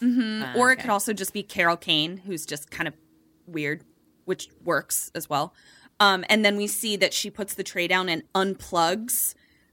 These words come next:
Speaker 1: the chair that goes up and down the stairs. So now her mom is, like, stranded upstairs,
Speaker 2: Okay.
Speaker 1: basically.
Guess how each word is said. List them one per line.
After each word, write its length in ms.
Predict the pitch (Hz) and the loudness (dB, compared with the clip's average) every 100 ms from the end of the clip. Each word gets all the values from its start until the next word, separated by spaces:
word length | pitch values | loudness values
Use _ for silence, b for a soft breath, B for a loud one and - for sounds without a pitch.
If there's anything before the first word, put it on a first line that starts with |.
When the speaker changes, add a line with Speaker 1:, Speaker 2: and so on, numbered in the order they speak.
| - | 0
Speaker 1:
the 180 | 190 - _ _ _ _ | 0 0 _ _ _ _
chair 480 | - - 202 185 185 | -4 2 4 6 4
that 140 | 185 | 0
goes 200 | 180 170 | -2 -2
up 140 | 170 170 | -6 -6
and 80 | |
down 160 | 170 160 | -6 -6
the 60 | 156 | -6
stairs. 800 | - 98 - - - - - _ _ _ _ _ _ _ - | -4 -4 -4 -8 -6 -6 -6 _ _ _ _ _ _ _ -10
So 180 | - | 0
now 200 | 202 185 185 | 4 4 2
her 100 | 190 | -2
mom 260 | 175 170 | 0 0
is, 140 | 165 151 | -2 -4
like, 140 | 147 - | -6 -2
stranded 480 | - 170 143 151 127 | -2 0 -4 -4 -6
upstairs, 500 | - - - - 196 208 | -6 -4 -4 -2 -2 -2
Speaker 2:
Okay. 520 | 202 156 151 156 240 | -2 -2 0 0 -2
Speaker 1:
basically. 140 | 320 | -6